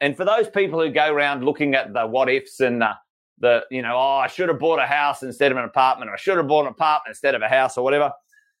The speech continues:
Stop torturing yourself. Just decide and get on with your life, right? This is the thing. <laughs> This is the thing with this stuff, right? <clears throat> Um,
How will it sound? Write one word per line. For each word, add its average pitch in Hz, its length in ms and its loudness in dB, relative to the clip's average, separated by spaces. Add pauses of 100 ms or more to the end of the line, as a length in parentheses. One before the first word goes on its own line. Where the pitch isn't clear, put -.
(160)
Stop - 320 -4
torturing 208 500 0
yourself. 87 300 -14 (320)
Just 190 220 0
decide 175 520 0
and 202 100 -6
get 214 120 0
on 240 120 -2
with 233 120 0
your 151 100 -2
life, - 320 -4
right? 151 240 2 (440)
This 165 200 6
is 151 120 0
the 147 100 0
thing. 208 360 2 (380)
<laughs> - 840 -4
This - 180 -4
is 180 160 -2
the 196 160 0
thing 175 260 0
with 175 140 2
this 135 180 -2
stuff, 123 240 0 (460)
right? 170 260 0 (120)
<clears throat> - 400 -10
Um, 131 320 2